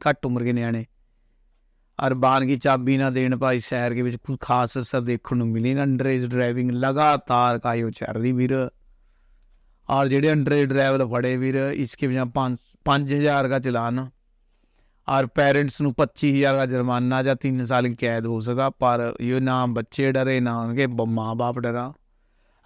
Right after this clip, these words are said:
ਅਗਲੇ ਜਿਹੜੇ ਟੈਲੀਫੋਨ ਲਵਾ ਦਿਆਂ, ਇਹ ਡੀ ਐਸ ਪੀ ਸਾਹਿਬ ਕਰਿਓ ਗੱਲ, ਐਸ ਐਚ ਓ ਸਾਹਿਬ ਕਰਿਓ ਗੱਲ। ਇਸ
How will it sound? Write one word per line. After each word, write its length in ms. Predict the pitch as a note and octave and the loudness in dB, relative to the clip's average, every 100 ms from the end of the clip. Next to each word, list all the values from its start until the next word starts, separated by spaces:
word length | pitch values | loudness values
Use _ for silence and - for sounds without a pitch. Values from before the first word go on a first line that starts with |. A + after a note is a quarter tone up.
| D3 | 2
ਅਗਲੇ 200 | F3 F#3+ | 4 2
ਜਿਹੜੇ 320 | C#3+ E3+ G3+ | 2 4 4
ਟੈਲੀਫੋਨ 460 | F3+ F#3 E3+ E3+ F3+ | 4 4 4 0 2
ਲਵਾ 260 | E3 D3+ | 4 4
ਦਿਆਂ, 240 | D3+ D3 D3+ | 2 0 0
ਇਹ 180 | D3+ | 2
ਡੀ 160 | D3+ D3+ | 2 2
ਐਸ 120 | C#3+ | 0
ਪੀ 80 | D#3 | -2
ਸਾਹਿਬ 200 | D3+ D#3 - | -2 -2 0
ਕਰਿਓ 240 | C#3 C3+ | 0 2
ਗੱਲ, 300 | C3 B2+ C3+ - _ _ _ C#3+ | 0 -2 -8 -12 _ _ _ -2
ਐਸ 280 | D3+ - | -2 2
ਐਚ 240 | D#3 - D3+ | -2 0 -2
ਓ 60 | |
ਸਾਹਿਬ 280 | B2+ C#3 D3 | 2 0 0
ਕਰਿਓ 260 | - C3+ B2 | -2 -2 -2
ਗੱਲ। 320 | A#2+ A#2+ B2 - _ _ _ | -4 -6 -8 -14 _ _ _
ਇਸ 100 | D#3 | -10